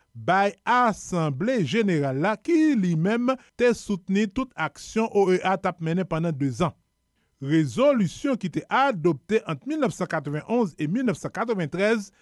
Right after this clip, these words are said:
te sitou konsène dwa dlòm e yo te trè senbolik. Nan mwa avril mil nèf san katreventrèz, Nasyon Zini te otorize patisipasyon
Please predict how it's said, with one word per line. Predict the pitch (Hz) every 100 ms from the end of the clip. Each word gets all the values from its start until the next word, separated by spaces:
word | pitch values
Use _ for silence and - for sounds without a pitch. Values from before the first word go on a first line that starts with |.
| -
te | 226 226
sitou | - - 185 156 285 277
konsène | 226 175 - 156 143 175 214
dwa | 147 143 185 208
dlòm | 143 117 202 247 226 247 - -
e | 214 220
yo | 170 170 170
te | 185
trè | 165 160 196 220
senbolik. | - - 247 240 160 139 147 - - _ _ _ _ _
Nan | 156 175
mwa | 180 185
avril | 160 156 135 233 320 320
mil | 220 185
nèf | -
san | 156
katreventrèz, | 151 135 143 151 208 226 226 185 147
Nasyon | 147 135 - 285 196
Zini | 208 233
te | - 160 -
otorize | 285 311 226 - 233 226 180 170 175 160 123 120 180 226 247 254 -
patisipasyon | 226 226 190 - 151 151 123 - 190 196 214